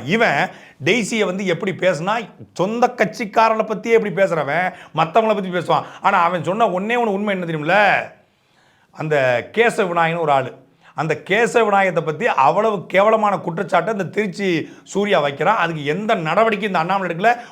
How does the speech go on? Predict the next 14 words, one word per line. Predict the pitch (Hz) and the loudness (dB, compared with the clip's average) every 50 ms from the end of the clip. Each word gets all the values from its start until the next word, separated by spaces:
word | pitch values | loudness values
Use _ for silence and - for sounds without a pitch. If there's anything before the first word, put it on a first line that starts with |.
| - - | -8 -6
ஒண்ணு | 143 165 196 220 220 | -2 0 0 0 2
தப்பு | - 151 - - 226 | 0 -2 -2 -2 -8
செஞ்சா | 196 208 208 208 196 226 240 240 233 233 240 - - | -6 -6 -6 0 2 4 4 4 2 0 -8 -16 -20
சூர்யா | _ - - 226 240 240 226 | _ -4 -2 0 2 2 2
மேல | 220 214 202 | 2 2 0
எடுத்துக்கணும், | 185 175 180 160 160 143 120 - - - _ _ | 0 -2 -4 -4 -4 -4 -4 -6 -10 -20 _ _
இல்ல | - 214 - 165 | -2 -2 -2 -2
கேசவ | - - 220 240 214 - 220 | 0 2 2 4 4 2 0
விநாயகன் | 185 190 208 226 233 233 226 | 2 2 2 2 4 2 2
மேல | 220 208 | 0 0
எடுத்துக்கணும். | 185 170 175 165 160 143 131 - | -2 -2 -2 -2 -2 -2 -4 -2
ரெண்டு | 156 196 247 262 | -2 -2 0 2
பேரும் | 269 269 254 240 | 2 2 4 2
எடுக்கல. | 220 190 - - | 2 2 0 -4